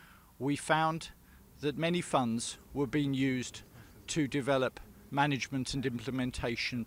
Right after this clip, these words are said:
plans. We also found that other sources of funding were being used, so not all member states chose to use E R D F money directly to promote biodiversity. Indeed,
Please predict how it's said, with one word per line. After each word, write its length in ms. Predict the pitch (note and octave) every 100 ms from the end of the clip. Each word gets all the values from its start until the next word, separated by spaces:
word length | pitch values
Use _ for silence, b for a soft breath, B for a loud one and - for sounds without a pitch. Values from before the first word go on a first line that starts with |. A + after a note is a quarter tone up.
| -
plans. 680 | - E3+ C3+ F2+ F2 - - - - - - - B B B -
We 120 | C#3+
also 340 | F#3 - C3
found 520 | A2 A#2+ G#2+ G#2 A#2 - - b b -
that 160 | C3 D#3
other 220 | D#3+ D#3+
sources 500 | - A2+ - A2 G#2
of 100 | A2
funding 540 | - A2+ G2 F#2+ F#2 -
were 120 | A#2+
being 260 | G#2+ C#3 C3+
used, 540 | A#2+ A2+ G#2 - - B B B
so 240 | - D#3
not 300 | D#3 F#3+ G#3
all 200 | F#3+ F3
member 320 | D#3 C3 B2 A2+
states 600 | - A2 G2+ - - - -
chose 380 | - C#3 C#3 -
to 120 | C3+
use 480 | B2 B2+ A#2+ A2+ - B B B -
E 160 | C3+ C#3
R 160 | C3
D 280 | B2 C#3 C#3
F 260 | D#3+ - -
money 380 | G2+ F2 F#2+ - - -
directly 640 | C#3 C3+ C3 C3+ - A#2+ A2+
to 160 | -
promote 480 | - C3+ D3+ C3+ - -
biodiversity. 1120 | G#2+ G2 G2 G#2 G2 G#2 F#2 - G2+ - F2 - - - B B B B B -
Indeed, 540 | C#3+ D#3+ D#3 G#2+